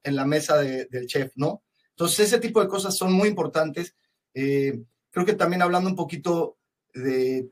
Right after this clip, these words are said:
otra vez, de llegar a la, a la satisfacción del, del comenzar del cliente, creo que parte importante es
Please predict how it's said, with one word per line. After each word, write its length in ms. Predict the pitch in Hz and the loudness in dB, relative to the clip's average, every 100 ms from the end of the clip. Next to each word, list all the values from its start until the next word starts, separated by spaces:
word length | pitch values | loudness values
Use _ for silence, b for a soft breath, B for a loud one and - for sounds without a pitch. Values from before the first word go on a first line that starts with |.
| _ | _
otra 260 | 147 151 156 | 0 2 2
vez, 160 | 151 | 2
de 100 | 131 127 | 0 -2
llegar 300 | 135 160 165 | 0 2 4
a 40 | |
la, 300 | 156 131 127 123 | 2 0 -2 -6
a 80 | |
la 80 | 127 | -6
satisfacción 540 | 131 113 - 131 160 160 | -6 -8 -8 -4 -2 0
del, 240 | 151 139 | -2 -4
del 260 | 135 127 123 | -6 -6 -8
comenzar 460 | 127 123 - 147 | -10 -4 -2 0
del 160 | 143 127 | -2 -2
cliente, 460 | 143 139 147 175 _ _ _ | -2 0 -2 -6 _ _ _
creo 140 | 165 175 | -6 -4
que 80 | - | 2
parte 240 | 180 185 | 2 2
importante 680 | 185 147 143 160 151 165 165 | 0 0 2 0 2 2 2
es 240 | 160 - | 0 -4